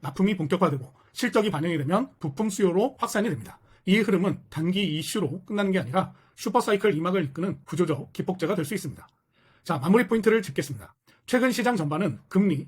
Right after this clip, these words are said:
매크로 불확실성 속에 기술주가 전반적으로 눌림을 받고 있지만 그 속에서 실적 연결 가능성이 입증된 뉴스는 선도주 시세 반등의 기폭제가 될 수 있습니다. 이번 블랙웰 출하 재개는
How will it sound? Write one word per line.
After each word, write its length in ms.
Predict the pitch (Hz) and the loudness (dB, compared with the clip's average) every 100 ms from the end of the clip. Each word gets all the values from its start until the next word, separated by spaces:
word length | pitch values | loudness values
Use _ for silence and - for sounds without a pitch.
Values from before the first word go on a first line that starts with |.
| - | -10
매크로 340 | 151 - 240 | -12 0 2
불확실성 400 | 185 180 180 180 | 2 0 -2 -4
속에 360 | 151 139 185 - _ - | -4 0 -2 -2 _ -2
기술주가 580 | 190 202 165 139 107 - | 0 2 0 -2 -6 -8
전반적으로 480 | 160 190 196 190 202 | 0 4 4 4 2
눌림을 320 | 151 185 196 | 2 0 -2
받고 220 | - 185 | -2 -4
있지만 380 | 143 - 175 - _ _ _ | -4 -2 -4 -4 _ _ _
그 140 | - | 0
속에서 420 | 214 220 196 127 - _ | 0 2 2 0 -10 _
실적 340 | - 233 247 | -6 2 2
연결 260 | 160 165 202 | 2 2 2
가능성이 520 | 196 170 156 147 165 | 0 -4 -2 -4 -4
입증된 520 | 160 143 214 175 147 151 | -6 -2 0 0 -2 -4
뉴스는 380 | 143 156 160 - _ _ | -4 -4 -4 -8 _ _
선도주 380 | - 233 233 226 | -2 0 2 0
시세 260 | 190 226 | 0 0
반등의 500 | 170 156 151 170 220 - | 0 -2 0 0 -2 -4
기폭제가 420 | - 185 180 202 | -6 -2 0 0
될 120 | 180 | 0
수 80 | 175 | -2
있습니다. 360 | 135 120 - _ _ _ _ | -8 -12 -16 _ _ _ _
이번 400 | 165 156 175 147 | -2 0 0 -2
블랙웰 400 | - 185 196 202 | 0 2 4 2
출하 320 | 196 233 240 | 0 0 0
재개는 400 | 233 143 151 156 | -2 -4 -2 -4